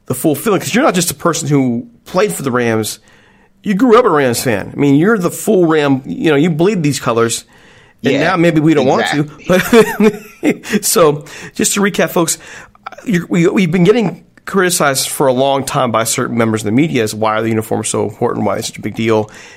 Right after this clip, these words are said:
Speaker 1: This team has changed colors a couple different times, but yet the color that they always come back to has always been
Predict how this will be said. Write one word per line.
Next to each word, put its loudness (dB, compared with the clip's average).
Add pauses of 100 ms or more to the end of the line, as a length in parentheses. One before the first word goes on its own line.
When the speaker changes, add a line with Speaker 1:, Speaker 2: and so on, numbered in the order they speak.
(840)
Speaker 1:
This -2
team 2
has 0
changed 0
colors -4 (720)
a -14
couple -2
different -2
times, -2 (480)
but 0
yet 0 (140)
the -2
color 2
that 2
they 0
always 0
come -4
back -4
to -8
has -4
always 0
been -4